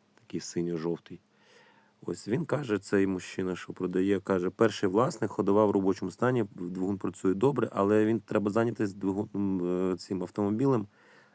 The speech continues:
За такі гроші буде достойне авто, особисто він не хоче ним займатися», коротше кажучи, тому і продає.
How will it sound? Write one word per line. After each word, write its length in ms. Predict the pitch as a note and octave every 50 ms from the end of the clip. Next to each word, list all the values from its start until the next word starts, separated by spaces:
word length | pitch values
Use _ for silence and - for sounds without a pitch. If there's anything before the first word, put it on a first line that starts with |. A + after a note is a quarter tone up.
| _ -
За 280 | A2+ A2+ F#2+ F2+ G2 G#2+
такі 280 | G2+ - G#2 - A#2+
гроші 300 | G#2 A2 C3 A#2 - -
буде 180 | G2 F#2 F#2+ F#2+
достойне 420 | F#2+ F#2+ - - - A2+ A2+ A#2
авто, 200 | C3 C3 - -
особисто 520 | A2+ - - G#2+ G#2 C3+ C3 - - G#2+ F#2+
він 260 | F2+ F#2+ A2 B2+ A#2
не 60 | A2
хоче 340 | G2 - - F#2 - - F2+
ним 180 | E2+ F2 F2 E2
займатися», 460 | F2+ G2+ A#2 B2+ B2 A2+ - - -
коротше 280 | - - G#2+ A2 -
кажучи, 260 | - - A2+ G2+ - -
тому 240 | - G2+ G#2 G#2+ G2
і 60 | G2+
продає. 440 | G2 - F#2 F#2 F2 F2+ F2+ F2